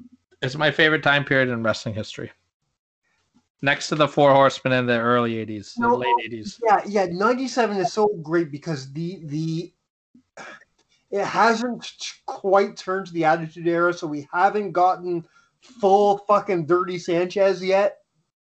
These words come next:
Speaker 2: You know what I mean?
Speaker 1: Yeah, yeah.
Speaker 2: <laughs>
Speaker 1: I'm with
Speaker 2: It
Speaker 1: you.
Speaker 2: hasn't gone. We, we, like, we had, no one's given birth to a hand yet. Um, but it's, but it's still, it,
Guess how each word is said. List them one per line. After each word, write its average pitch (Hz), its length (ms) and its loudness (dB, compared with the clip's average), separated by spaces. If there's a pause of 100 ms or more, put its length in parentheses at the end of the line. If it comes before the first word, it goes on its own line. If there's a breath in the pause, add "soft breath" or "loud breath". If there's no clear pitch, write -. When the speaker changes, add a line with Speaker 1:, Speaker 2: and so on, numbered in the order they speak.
(340)
Speaker 2:
You 175 120 0
know 202 100 4
what 196 100 2
I 196 60 4
mean? 196 400 -2
Speaker 1:
Yeah, 131 240 2 (160)
yeah. 117 220 0 (200)
Speaker 2:
<laughs> - 200 4
Speaker 1:
I'm 123 100 0
with 240 120 -10
Speaker 2:
It 110 180 2
Speaker 1:
you. - 80 2
Speaker 2:
hasn't 190 400 2
gone. 196 360 4 (200)
We, 175 160 2 (200)
we, 175 200 -2 (100)
like, 180 180 -2
we 160 140 -4
had, 185 200 0 (120)
no 202 300 2 (720)
one's 214 200 0
given 196 380 0
birth 165 320 -4 (120)
to 175 160 -2
a 139 140 -4
hand 190 420 -4
yet. 208 340 -2 (1200 soft breath)
Um, 143 560 2 (320)
but 180 520 0 (640)
it's, 180 240 -6
but 170 340 -4
it's 156 160 -6
still, 196 340 0
it, 160 160 -2